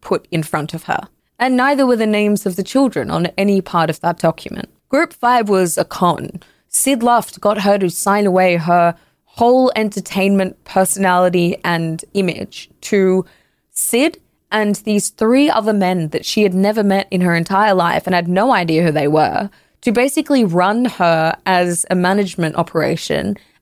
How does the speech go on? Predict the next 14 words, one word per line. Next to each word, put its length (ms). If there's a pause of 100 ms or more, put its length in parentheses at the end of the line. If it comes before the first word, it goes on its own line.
and 160
they 100
would 220
get 260
every 380
single 540
cent, 560 (200)
and 140
she 180
was 280
never 580 (240)
paid 540 (200)
a 60
dime. 560